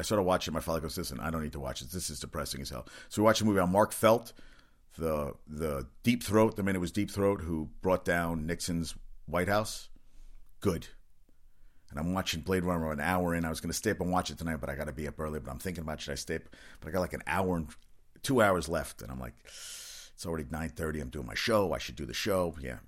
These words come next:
go back and forth. Sleep is probably better. And Landon Collins, n-, still not happy with Eli Apple. Didn't mention him by name, but went so far as to call Collins a cancer.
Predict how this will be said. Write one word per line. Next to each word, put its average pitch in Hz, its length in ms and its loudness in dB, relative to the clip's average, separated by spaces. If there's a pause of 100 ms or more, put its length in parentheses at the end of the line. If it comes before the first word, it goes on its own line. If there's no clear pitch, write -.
go 98 100 -2
back 80 280 0
and 69 80 -4
forth. 80 280 -4
Sleep - 380 2
is 71 80 -6
probably 65 220 -4
better. 57 260 -10 (800)
And 85 80 -2
Landon 127 260 4
Collins, 120 720 4 (540)
n-, 95 220 4
still 180 600 10
not 101 220 6
happy 90 360 6
with 78 320 -2 (100)
Eli 87 200 2
Apple. 78 180 -2
Didn't 165 180 8
mention 151 360 2
him 123 220 2
by 110 140 8
name, 117 360 4 (480)
but 92 220 4
went 120 160 4
so 123 100 2
far 113 180 4
as 90 80 2
to - 60 -8
call 110 400 6 (320)
Collins 117 540 4 (120)
a - 60 0
cancer. - 560 0